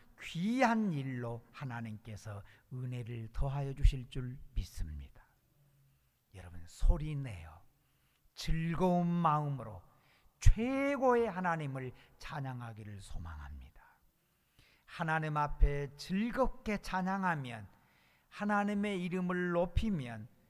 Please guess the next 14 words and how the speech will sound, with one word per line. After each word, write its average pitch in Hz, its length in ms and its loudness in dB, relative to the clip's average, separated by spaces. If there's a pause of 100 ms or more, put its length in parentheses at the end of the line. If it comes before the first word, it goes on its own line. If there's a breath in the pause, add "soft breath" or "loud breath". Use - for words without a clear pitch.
(260)
하나님은 120 760 -6 (180)
은혜를 92 480 -10
멈추지 117 840 4
않습니다. - 720 -20 (1080 soft breath)
하나님의 143 800 0
영광을 202 640 4
위해 185 320 2
찬양하면 143 880 -6 (280 loud breath)
하나님은 175 640 -2 (120)
완생윤생으로 208 1700 0 (420 loud breath)
영혼을 101 600 -6
축복해 147 440 12
주실 131 340 -2
줄 120 300 -10